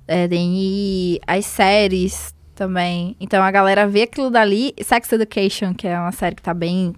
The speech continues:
popular. É, então as pessoas veem aquilo dali e falam, "Pô, bacana, quero experimentar." E aí experimenta e acaba gostando. E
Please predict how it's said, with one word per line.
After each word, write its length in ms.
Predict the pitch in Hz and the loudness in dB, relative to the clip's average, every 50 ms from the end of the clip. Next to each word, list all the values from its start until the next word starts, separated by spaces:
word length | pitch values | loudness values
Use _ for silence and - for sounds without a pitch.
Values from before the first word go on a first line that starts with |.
| - | -4
popular. 580 | - 165 160 - 175 170 156 151 165 170 170 - - - - - - - - - - _ - - - _ _ 180 | -4 -4 -4 -2 -2 0 0 2 0 0 -2 -4 -10 -20 -20 -20 -20 -20 -20 -20 -20 _ -20 -20 -20 _ _ -2
É, 680 | 185 196 196 196 196 190 190 185 185 180 180 175 165 | 2 2 4 4 4 4 2 2 2 2 2 0 0
então 120 | - - 240 | 0 0 0
as 120 | 262 - | 0 0
pessoas 280 | 320 294 - 269 262 262 | -2 -2 0 0 0 2
veem 120 | 247 247 247 | 0 0 -2
aquilo 160 | - 294 262 | -2 -2 0
dali 220 | 254 247 247 254 | 0 0 0 -2
e 20 | 277 | -2
falam, 240 | - 302 233 214 | -2 -2 -2 -2
"Pô, 400 | 214 - - 349 285 214 190 208 - - - _ _ - | -2 -2 0 0 2 2 0 -2 -6 -10 -20 _ _ 0
bacana, 560 | 254 262 339 - 494 453 381 349 330 330 349 - _ | 0 0 2 2 2 2 2 2 0 -2 -4 -4 _
quero 160 | - 269 247 | 0 0 0
experimentar." 640 | 269 - 294 277 269 269 294 359 392 - 403 269 262 269 _ _ _ | 0 -2 -2 -2 -2 -2 -2 -4 -4 -2 -2 -2 -2 -4 _ _ _
E 60 | - | -6
aí 240 | 403 359 311 277 294 | -4 -2 -2 0 0
experimenta 540 | 427 440 - 440 427 453 440 440 415 427 466 | -2 -2 -2 0 0 0 0 0 -2 -4 -4
e 20 | |
acaba 160 | 466 480 480 480 494 508 | -4 -4 -2 -2 -2 -2
gostando. 420 | 539 - - 554 466 359 330 320 - _ _ _ | -4 -6 -6 -4 -4 -4 -4 -8 -12 _ _ _
E 200 | - 320 320 339 | -2 0 0 0